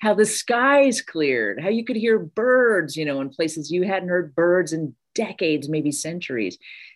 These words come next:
That whole slowing down of the world, and in fact, discovering what is essential, not just essential workers, but, like, what is essential?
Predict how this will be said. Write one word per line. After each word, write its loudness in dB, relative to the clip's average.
That -2
whole 0
slowing 0
down -6
of -6
the -2
world, -2
and -4
in -2
fact, -6
discovering -6
what -10
is -4
essential, -4
not -4
just -4
essential 0
workers, -4
but, -8
like, -10
what -2
is -2
essential? -6